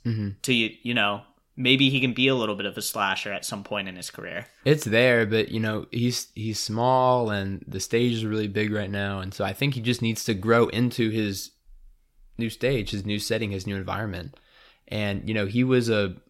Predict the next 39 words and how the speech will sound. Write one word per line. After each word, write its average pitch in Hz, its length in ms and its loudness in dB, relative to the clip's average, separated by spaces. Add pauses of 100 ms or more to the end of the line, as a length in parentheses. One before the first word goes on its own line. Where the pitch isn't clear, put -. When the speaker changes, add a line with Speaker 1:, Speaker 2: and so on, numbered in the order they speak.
(100)
Speaker 1:
baller 110 480 6
in 104 80 0
Australia. 98 760 0 (220)
Speaker 2:
Mm-hmm. 110 200 -10 (240)
Speaker 1:
And 101 200 -2
I 98 80 -2
think 117 240 0
coming 110 220 -2
here 104 140 -4
now 123 400 4
and 110 100 -2
he's 104 100 -4
playing 110 280 -2
against, 101 300 -4
like, 92 260 -4 (560)
a 113 100 2
lot 110 260 6
of 98 160 -2
really 104 300 0
good 104 160 -4
athletes, 104 720 -2
even 120 460 2
for 113 120 -2
Coppin 107 280 -2
State, 131 340 2
I 98 80 -4
think 104 180 -6
a 101 60 -2
lot 101 160 2
of 104 80 -2
them 98 100 -6
are 92 60 -6
probably 101 260 -2
better 104 240 2
than 101 140 -8
the 101 60 -6
competition 104 520 -6
he 98 80 -8
faced 98 460 -6